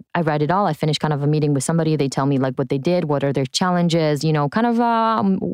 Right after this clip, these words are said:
monthly, weekly, whatever. Each one of them kind of wants to have, um, kind of a meeting with me. And I said, "What will be the subjects that will be talked about in the different sessions?" As I said right in the beginning, I'm not the one to know. They know what they need. So I might as well just kind of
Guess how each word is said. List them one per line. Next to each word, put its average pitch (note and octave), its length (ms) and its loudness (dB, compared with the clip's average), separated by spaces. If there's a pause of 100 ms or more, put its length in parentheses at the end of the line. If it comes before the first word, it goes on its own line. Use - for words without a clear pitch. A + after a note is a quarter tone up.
(140)
monthly, G#3 420 0
weekly, G3 380 0
whatever. F3 420 2
Each E3+ 240 0
one D#3+ 120 0
of D3+ 80 0
them D3+ 140 0
kind C#3+ 200 -4
of C#3+ 180 -2 (460)
wants D#3 300 -2
to E3 80 0
have, C#3+ 320 0
um, C3 480 -2 (100)
kind D3 160 -2
of C#3 80 -2
a - 20 0
meeting G#3 280 2
with A#3 160 0
me. A#3 180 0 (640)
And F#3 200 2
I F3 100 2
said, G#3 520 0 (120)
"What F#3 280 0
will G#3 160 2
be F#3 140 0
the E3 120 0
subjects D#3 520 -2
that E3 100 -2
will D3+ 120 0
be D3 120 -2
talked - 320 -4
about D3+ 220 0
in D#3 80 0
the D3 80 0
different C#3 320 -2
sessions?" D#3 640 -2 (380)
As D#3+ 140 0
I D3+ 80 0
said D3 320 -2
right D3+ 160 0
in D3+ 100 0
the C#3+ 80 0
beginning, C#3+ 580 0
I'm D3 180 0
not D3 280 0
the D3 80 -2
one C#3 220 0
to - 120 -4
know. C#3+ 340 0
They C#3 200 -2
know C3+ 160 2
what B2+ 220 -2
they B2+ 120 0
need. C#3 300 0
So B2+ 280 -2
I C#3+ 60 -2
might C#3 200 0
as C3+ 140 -4
well C3 160 0
just B2 220 -6
kind A#2+ 160 -4
of A#2+ 200 -8